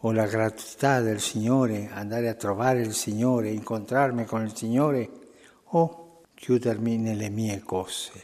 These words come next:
nel mio interesse. Per questo il Signore, parlando di una delle chiusure, diceva che è molto difficile che un ricco entri nel ge-, nel regno dei cieli. Ma ci sono ricchi bravi, santi,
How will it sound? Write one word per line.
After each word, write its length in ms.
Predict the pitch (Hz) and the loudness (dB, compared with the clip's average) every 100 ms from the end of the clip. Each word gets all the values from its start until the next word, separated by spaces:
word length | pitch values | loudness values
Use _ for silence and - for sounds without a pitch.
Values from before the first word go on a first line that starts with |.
| _ _ | _ _
nel 200 | - 104 | -6 -4
mio 200 | 104 107 | -4 -4
interesse. 800 | 104 104 98 95 85 - - - - _ _ - | -6 -6 -6 -6 -8 -8 -8 -8 -12 _ _ -8
Per 140 | 127 | 2
questo 300 | 180 151 - | 4 4 4
il 60 | 110 | 2
Signore, 540 | 120 110 123 120 98 - - - - - - _ | 2 4 6 6 2 -4 -18 -20 -20 -20 -20 _
parlando 460 | 117 110 131 127 113 | 0 2 2 2 6
di 120 | 123 | 6
una 220 | 131 120 | 6 6
delle 180 | 110 107 | 4 0
chiusure, 920 | - 110 - - 127 120 - - - _ | -2 -4 -4 -4 -2 -2 -4 -10 -20 _
diceva 480 | 123 - 131 123 120 | -12 -2 0 2 2
che 340 | - 120 107 - - - - - - | 2 2 2 0 -12 -18 -20 -20 -6
è 100 | 127 | 0
molto 280 | 113 131 143 | 2 4 4
difficile 640 | 131 - 147 - - 101 | 2 6 4 4 2 2
che 160 | 104 113 | 4 4
un 160 | 110 | 4
ricco 320 | 107 120 - 107 | 6 6 8 8
entri 320 | 107 107 104 | 8 4 0
nel 260 | 98 95 95 | 0 0 2
ge-, 240 | 107 107 | 4 4
nel 220 | 113 104 95 | 2 0 2
regno 260 | 110 104 | 2 2
dei 240 | 101 101 95 | 0 0 -2
cieli. 400 | - 95 90 90 - - _ _ _ - - - - _ | -2 -2 -4 -8 -16 -20 _ _ _ -20 -20 -20 -20 _
Ma 100 | 107 | -18
ci 160 | - | -14
sono 320 | 110 139 127 107 | -8 -4 -2 -2
ricchi 320 | 123 - 113 | -6 -2 -2
bravi, 580 | 104 101 101 92 90 90 | 0 -4 -4 -6 -8 -8
santi, 920 | - 113 107 95 87 - 87 - | -6 -4 -2 -4 -6 -8 -10 -12